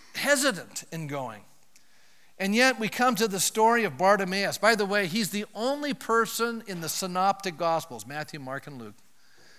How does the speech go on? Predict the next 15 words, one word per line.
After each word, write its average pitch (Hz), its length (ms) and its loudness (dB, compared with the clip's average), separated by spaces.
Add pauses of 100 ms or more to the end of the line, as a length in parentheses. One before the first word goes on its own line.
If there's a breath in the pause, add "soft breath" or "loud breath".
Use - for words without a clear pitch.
that 147 140 -6
is 139 140 -8
actually 139 420 -8
named 131 680 -12
that 120 160 -12
was 113 140 -12
healed. - 400 -16 (360)
That's 180 180 -4
because 170 280 -6
he 139 80 -8
became 139 340 -10
a 113 60 -16
follower 139 480 -8
of 113 100 -16
Jesus 117 520 -12